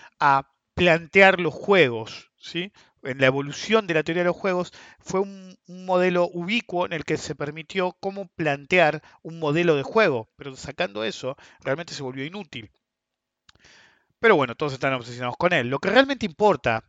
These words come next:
en un modelo de teoría de los juegos es, primero, el planteo del juego, entender bien qué se quiere estudiar. Segundo, la interacción dinámica de las fuerzas enfrentadas, l-,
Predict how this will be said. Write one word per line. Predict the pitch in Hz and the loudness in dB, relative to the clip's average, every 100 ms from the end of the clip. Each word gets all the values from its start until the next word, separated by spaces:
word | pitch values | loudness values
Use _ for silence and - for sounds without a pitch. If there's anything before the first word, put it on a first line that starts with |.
| _ - | _ -16
en | 120 | -14
un | 123 | -10
modelo | 123 127 123 | -6 -4 -4
de | 113 | -6
teoría | 120 127 | -6 -6
de | |
los | 127 | -6
juegos | - 151 135 - | -4 -4 -4 -10
es, | 123 110 - | -10 -10 -12
primero, | 170 185 139 110 | -8 -2 -2 -4
el | 117 | -2
planteo | 147 160 226 226 | -2 4 4 4
del | 180 | 2
juego, | - 190 131 107 - _ _ _ - | 0 2 2 0 -8 _ _ _ -12
entender | 131 151 175 190 | -2 0 4 2
bien | 170 196 202 | 2 -2 -2
qué | 190 | -4
se | 175 185 | -6 -6
quiere | - 180 170 | -4 -2 -2
estudiar. | - - 139 165 143 110 - - _ | -6 -14 -2 2 2 2 -10 -20 _
Segundo, | - - 165 185 151 120 113 | -8 -4 -2 -4 -10 -14 -8
la | 135 156 | -2 -2
interacción | 151 160 156 - 214 196 | 0 -2 0 -2 -4 -4
dinámica | 185 185 196 185 160 143 | -2 2 2 0 0 0
de | |
las | 131 - | 0 -2
fuerzas | 160 156 - 156 - - - | -6 -4 -4 -6 -8 -20 -6
enfrentadas, | 135 123 131 127 180 151 117 113 - - _ | -6 -4 -6 2 6 6 6 -2 -10 -20 _
l-, | - | -8